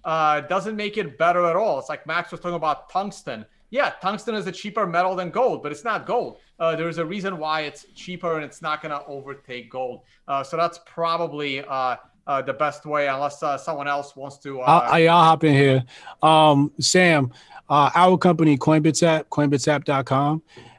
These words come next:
Speaker 2: has, uh, succeeded in actually catering to that exact type of user, because a lot of the other platforms are hard to get into.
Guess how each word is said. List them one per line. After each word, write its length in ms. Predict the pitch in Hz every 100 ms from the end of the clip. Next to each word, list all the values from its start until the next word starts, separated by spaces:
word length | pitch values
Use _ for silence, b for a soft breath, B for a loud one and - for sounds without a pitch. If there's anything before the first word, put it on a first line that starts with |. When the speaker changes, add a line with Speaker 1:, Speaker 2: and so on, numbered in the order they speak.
| B
Speaker 2:
has, 600 | - 143 135 123 - - 135
uh, 320 | 135 127 123
succeeded 560 | - 131 - 165 151
in 400 | 139 131 127 123 123
actually 720 | 131 135 - 147 135 127 123 - _ _ _
catering 400 | - 190 180 143 123
to 140 | 139
that 280 | 131 127 -
exact 440 | 123 - 143 123
type 220 | - 139
of 100 | 123
user, 460 | 120 131 117 107 101 _ b b b b _
because 340 | 123 120 120
a 60 | 123
lot 180 | 131 131
of 60 |
the 160 | 127 127
other 460 | 127 123 120 117 _ _
platforms 600 | - 127 - 131 127 113
are 100 | 113
hard 240 | 127 131
to 40 | 117
get 140 | 117
into. 420 | 123 123 151 170